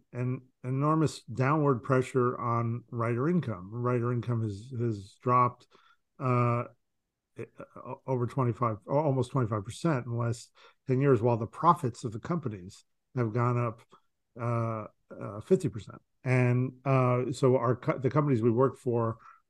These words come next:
are making billions of dollars, spending billion, billions, making billions, and writers are making less, to a point where writers themselves, uh, are having trouble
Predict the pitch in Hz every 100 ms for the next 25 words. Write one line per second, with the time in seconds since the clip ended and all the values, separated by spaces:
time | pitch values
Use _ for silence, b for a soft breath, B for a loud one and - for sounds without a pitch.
0 | - 117 123 113 120 107 123 120 117 113
1 | 107 - _ 107 117 117 117 117 165 165
2 | 143 135 135 131 127 123 _ _ _ _
3 | 139 135 127 117 110 127 127 131 117 123
4 | 120 117 107 - _ _ _ 120 117 120
5 | 123 120 110 113 113 123 123 139 127 -
6 | 196 - 214 220 160 127 147 143 139 139
7 | b b _ 127 151 175 165 120 143 -
8 | 226 196 147 127 123 - _ _ _ _
9 | 147 139 139 139 - _ _ _ - 139
10 | 151 175 151 196 185 156